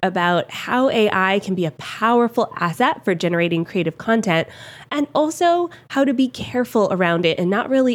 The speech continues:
ignore the concerns around things like authenticity. So dive on into this episode as we talk about what makes me excited about A I and what makes me, frankly, a little bit nervous.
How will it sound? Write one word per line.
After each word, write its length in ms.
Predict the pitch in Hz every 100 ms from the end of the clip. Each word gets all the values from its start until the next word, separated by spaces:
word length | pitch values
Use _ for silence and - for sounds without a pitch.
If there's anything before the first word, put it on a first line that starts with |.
| 214
ignore 580 | 196 185 185 180 190 190
the 100 | 175
concerns 480 | 170 - 370 208
around 440 | 175 170 165 175 170
things 280 | 151 165 -
like 240 | 165 -
authenticity. 1000 | - 156 - - - 208 196 - - 196 _ _ _ - _ -
So 160 | - 208
dive 280 | 208 247
on 100 | 269
into 220 | 233 202 185
this 160 | 160
episode 420 | 165 185 180 165 -
as 240 | 180 202
we 100 | 226
talk 240 | - 170 175
about 260 | 170 165
what 140 | - 175
makes 280 | 180 180 202
me 160 | 226
excited 340 | 262 - 269 262
about 260 | 240 -
A 140 | 214 208
I 380 | 202 196 202 202 - -
and 100 | 180
what 120 | 202
makes 260 | 277 285 285
me, 400 | 285 277 285 277 -
frankly, 340 | 320 381 403 392
a 60 |
little 200 | 285 277
bit 120 | 277
nervous. 580 | 254 294 254 - - -